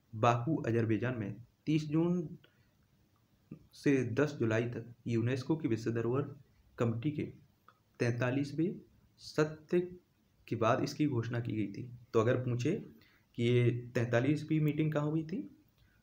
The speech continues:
सत्य, तो इसका हुआ था अजरबैजान में,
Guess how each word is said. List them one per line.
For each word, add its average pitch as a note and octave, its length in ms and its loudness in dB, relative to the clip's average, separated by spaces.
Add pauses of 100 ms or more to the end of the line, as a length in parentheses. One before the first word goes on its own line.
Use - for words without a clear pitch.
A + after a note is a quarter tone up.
(180)
सत्य, D3 320 0
तो D3+ 140 0
इसका B2 240 0
हुआ B2 280 0
था D3 400 -2 (360)
अजरबैजान A2 540 0
में, A2+ 240 -10